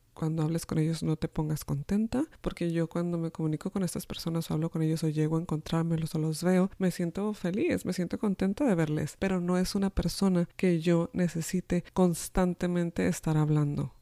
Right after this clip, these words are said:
con. Mi diario vivir no los necesito. Y creo que también es parte de crecer y de madurar, como darte cuenta que esas cosas pasan. No tienes que fingir algo que no existe, no tienes que ser hipócrita,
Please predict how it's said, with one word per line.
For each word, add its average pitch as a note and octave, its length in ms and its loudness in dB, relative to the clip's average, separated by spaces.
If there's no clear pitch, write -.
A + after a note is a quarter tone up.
con. - 280 -6
Mi E3+ 200 6
diario F#3 680 6
vivir F3 500 6
no F3 260 4
los E3 200 2
necesito. - 600 -6
Y F3+ 340 4
creo F3 240 2
que G3 120 0
también D#3+ 360 0
es E3 100 -4
parte - 300 -4
de E3+ 200 0
crecer D3 540 -2
y D#3+ 60 2
de D#3+ 140 2
madurar, D3+ 460 2
como D#3+ 280 0
darte - 280 -2
cuenta - 520 -6
que F3 160 0
esas D#3 240 0
cosas D3+ 300 -4
pasan. E3 420 -6
No E3+ 180 4
tienes E3+ 640 2
que F3 280 2
fingir F#3 680 4
algo D#3+ 320 6
que D#3 160 2
no D3+ 320 6
existe, - 640 -2
no D#3+ 120 0
tienes D#3+ 280 -2
que D#3+ 100 -4
ser D3+ 220 -4
hipócrita, - 720 -2